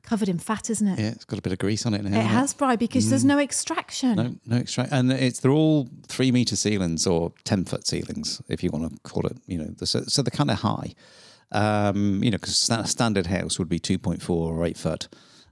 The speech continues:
Speaker 2: Um, but if you, if you've, you know, all the, all the older houses used to go from ten to sixteen foot ceilings, which was, it's huge, sixteen foot ceilings, but
Speaker 1: Mm.
Speaker 2: these are about ten foot. And it's just, <sighs> actually,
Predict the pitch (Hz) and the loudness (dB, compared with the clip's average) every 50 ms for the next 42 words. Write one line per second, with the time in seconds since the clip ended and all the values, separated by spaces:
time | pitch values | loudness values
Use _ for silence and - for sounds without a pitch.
0 | - - - - - - - - - 101 98 98 - - - 110 104 101 98 92 | -6 -4 -4 -4 -4 -4 -4 -2 -2 -2 -2 -2 -4 -2 -2 -4 -2 -2 -2 -2
1 | 101 95 85 - - - 113 110 95 - 80 85 - _ - - 110 107 104 - | -2 -2 -2 -4 -8 -6 -4 -4 -4 -4 -6 -12 -14 _ -10 -4 -2 -2 -2 -2
2 | _ - 117 113 110 127 123 123 113 117 107 101 98 95 87 82 85 85 82 80 | _ 0 0 2 2 2 2 4 4 2 2 2 2 0 0 -2 -2 -4 -4 -4
3 | 78 78 80 76 - - - - - 107 98 - - 95 92 92 87 - 85 85 | -4 -4 -6 -6 -8 -12 -14 -8 -4 -2 -2 -2 -2 -2 -2 -2 -2 -2 -4 -6
4 | - - - 104 90 87 87 - - 90 - - - - - - - 85 82 82 | -4 -4 -2 -2 -2 -2 -4 -4 -4 -4 -4 -4 -4 -6 -6 -6 -6 -6 -6 -6
5 | - - 92 87 - - _ _ _ - - - 90 85 85 82 - - - - | -4 -4 -4 -4 -6 -10 _ _ _ -4 -4 -2 -2 -2 -4 -4 -6 -8 -8 -8
6 | - 117 - - 120 113 - - - - - - - - - 143 - - - - | -8 -8 -6 -4 -6 -6 -6 -10 -14 -12 -8 -6 -6 -4 -2 -2 -4 -2 -4 -4
7 | - - - - - 101 92 - - - - - - 208 185 180 131 104 - 127 | -4 -4 -6 -4 -4 -4 -4 -4 -6 -6 -6 -4 0 0 2 2 2 2 2 2
8 | 127 123 95 98 92 85 87 87 - 113 107 - - - - - 82 - - - | 2 2 2 2 0 0 0 -2 -4 -8 -14 -20 -20 -12 -6 -6 -6 -6 -6 -10
9 | 65 - _ _ _ _ _ _ _ _ _ _ _ _ _ _ _ - - - | -12 -12 _ _ _ _ _ _ _ _ _ _ _ _ _ _ _ -18 -6 -2
10 | - 123 131 139 135 - - - 151 135 - - - - - - - _ _ _ | 0 2 2 2 2 0 0 2 2 2 2 0 -2 -6 -20 -20 -20 _ _ _
11 | _ _ _ _ - - _ _ _ _ _ _ _ _ _ _ _ _ _ _ | _ _ _ _ -20 -20 _ _ _ _ _ _ _ _ _ _ _ _ _ _
12 | _ _ _ - - - - - - - - _ _ _ - - - 147 156 - | _ _ _ -4 -4 -2 -2 -4 -8 -16 -20 _ _ _ -8 -2 0 0 0 0
13 | 165 - - 110 95 101 120 | 0 0 0 0 0 0 -2